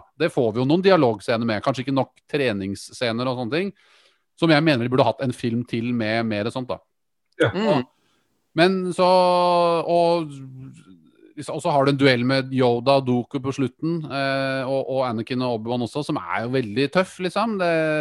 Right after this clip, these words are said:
Speaker 1: det er, det er ikke like moderne i, lagd som i dag. Det er mye hopp og sprett. De var veldig glad i sånne hoppe-, salto-mortale-scener. <laughs>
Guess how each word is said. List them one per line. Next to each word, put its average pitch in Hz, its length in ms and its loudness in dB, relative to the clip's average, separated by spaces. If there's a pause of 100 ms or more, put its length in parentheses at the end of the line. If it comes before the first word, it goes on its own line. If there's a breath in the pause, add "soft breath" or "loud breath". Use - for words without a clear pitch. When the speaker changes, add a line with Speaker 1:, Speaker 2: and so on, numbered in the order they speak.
(120)
Speaker 1:
det 151 100 2
er, - 100 -14
det 147 80 -4
er 143 80 -2
ikke 165 140 -8
like 127 320 -4
moderne 117 580 0
i, 127 120 -4 (760)
lagd 123 460 -4
som 127 320 -2
i 131 80 -4
dag. 156 320 4
Det 143 100 0
er 135 80 4
mye 127 160 2
hopp - 220 -6 (100)
og 151 80 2
sprett. - 320 -6
De 143 80 -2
var 139 140 0
veldig 127 100 -2
glad 120 300 2
i 127 80 0
sånne 120 180 -2
hoppe-, - 460 -8
salto-mortale-scener. 120 1300 -2
<laughs> - 1120 2